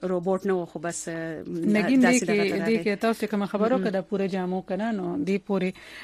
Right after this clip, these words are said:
Speaker 2: آم، کله چې د عمران خان دا بیان راغو، نو د دوی چې کوم پخوانۍ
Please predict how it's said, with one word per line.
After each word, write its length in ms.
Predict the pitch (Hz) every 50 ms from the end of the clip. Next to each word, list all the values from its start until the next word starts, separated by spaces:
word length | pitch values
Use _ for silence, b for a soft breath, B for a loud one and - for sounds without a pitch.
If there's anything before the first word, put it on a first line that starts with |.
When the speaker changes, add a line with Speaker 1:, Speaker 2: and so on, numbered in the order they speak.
| B B
Speaker 2:
آم، 540 | 185 180 175 175 175 175 180 180 180 180 170 -
کله 180 | - 202 202 190
چې 100 | - 208 196 190
د 40 | 185
عمران 300 | 180 180 185 185 185 185
خان 240 | - - 226 214 208
دا 80 | 208 202 185 196
بیان 220 | 196 214 214 208
راغو، 240 | 226 247 233 185 196
نو 440 | 254 254 - - - - _ - 202
د 120 | 190 196 185
دوی 160 | 196 208 208
چې 80 | 185 - 202
کوم 120 | 202 196 185
پخوانۍ 460 | - 196 - - 208 190 190 208 214